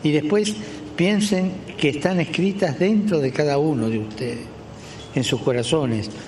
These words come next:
como formando el título de tu vida, el sentido de lo que sos. Has sido llamado por tu nombre. Vos, vos, vos, vos,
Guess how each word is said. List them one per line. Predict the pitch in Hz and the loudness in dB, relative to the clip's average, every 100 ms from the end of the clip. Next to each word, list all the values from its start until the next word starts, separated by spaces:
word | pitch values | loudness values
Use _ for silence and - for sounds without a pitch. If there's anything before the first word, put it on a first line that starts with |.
| - | -2
como | 143 131 | 0 2
formando | 143 143 170 202 180 | 2 2 2 4 2
el | 147 | 2
título | 147 185 190 175 143 | 2 0 2 2 2
de | 135 | 2
tu | 147 143 | 2 2
vida, | 190 143 110 104 104 - - | 4 2 2 0 -4 -6 0
el | 151 | 2
sentido | 143 160 151 226 247 220 | 2 2 2 4 4 4
de | 170 | 4
lo | 151 | 2
que | 147 139 | 2 0
sos. | - 175 131 107 - - - - - - | 2 2 2 -2 -8 -14 -16 -16 -16 -6
Has | 139 127 | -4 0
sido | - 170 175 | 2 2 2
llamado | 156 135 117 165 170 139 | 2 0 2 2 0 0
por | - 139 | 0 0
tu | 143 - 185 | -2 -2 -2
nombre. | 160 180 - - - - - - - - - | -2 -4 -6 -10 -14 -14 -16 -18 -18 -18 -6
Vos, | 135 190 160 107 | 0 2 2 2
vos, | 151 185 156 107 | 2 2 2 2
vos, | 147 196 160 110 | 0 2 2 0
vos, | 143 196 | -2 -2